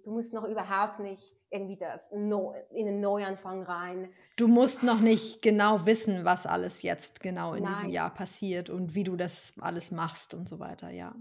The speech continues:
Speaker 1: Nee. Nee.
Speaker 2: Mhm. Aber du darfst dir Zeit nehmen, um reinzuspüren, was du dir wünschst.
Speaker 1: Genau.
Speaker 2: Ja.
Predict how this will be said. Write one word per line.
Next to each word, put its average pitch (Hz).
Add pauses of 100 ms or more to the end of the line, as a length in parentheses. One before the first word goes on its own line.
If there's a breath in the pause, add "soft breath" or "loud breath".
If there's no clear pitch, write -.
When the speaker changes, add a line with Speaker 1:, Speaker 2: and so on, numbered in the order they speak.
(160)
Speaker 1:
Nee. 175 (640)
Nee. 185 (600)
Speaker 2:
Mhm. 175 (220)
Aber 190
du 196
darfst 190
dir 196
Zeit 196
nehmen, 185 (300)
um 190
reinzuspüren, 180
was - (680)
du 196
dir 180
wünschst. - (880)
Speaker 1:
Genau. 165 (480)
Speaker 2:
Ja. 202